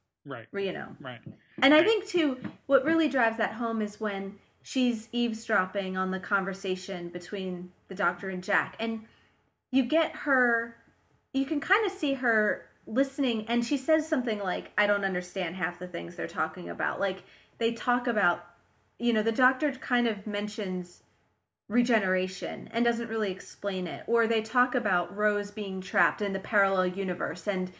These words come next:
Speaker 2: defeating Daleks and absorbing the time vortex and all these really big things. And you realize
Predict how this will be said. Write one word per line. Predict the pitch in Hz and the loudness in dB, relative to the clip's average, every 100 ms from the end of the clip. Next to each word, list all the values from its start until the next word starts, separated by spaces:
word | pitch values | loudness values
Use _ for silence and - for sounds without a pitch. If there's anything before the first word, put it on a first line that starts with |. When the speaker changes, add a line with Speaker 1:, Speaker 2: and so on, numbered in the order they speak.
| - - _ | -20 -20 _
Speaker 2:
defeating | - 240 262 240 226 | -4 0 2 4 2
Daleks | 208 185 185 170 - | 4 4 6 4 2
and | 226 208 190 - - _ _ _ - | 0 0 -2 -8 -20 _ _ _ 0
absorbing | 214 214 285 269 254 | 2 6 8 8 6
the | 240 | 2
time | - 226 220 | 2 2 2
vortex | 208 190 190 131 | 0 -2 -4 -4
and | 214 | 0
all | 226 302 | 4 4
these | 294 233 220 | 4 2 2
really | 233 226 | 0 0
big | 202 190 | -2 0
things. | 247 220 - | 2 2 0
And | 233 233 | -2 0
you | 233 | 4
realize | 277 277 214 185 | 4 4 2 -4